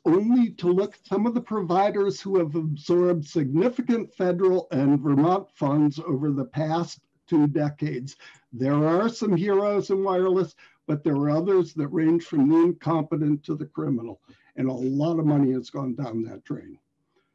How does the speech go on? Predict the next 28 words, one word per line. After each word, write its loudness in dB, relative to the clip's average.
Fiber 2
to -2
the -2
home, 0
F -10
T -8
T -4
H, -4
is -6
another 2
animal 0
entirely. -6
Although 0
the 2
initial -2
cost -2
may 2
be -4
double -4
that -2
of -8
stationary -2
wireless, 0
the -2
investment 0
is -4
long-term, -2
uh, -4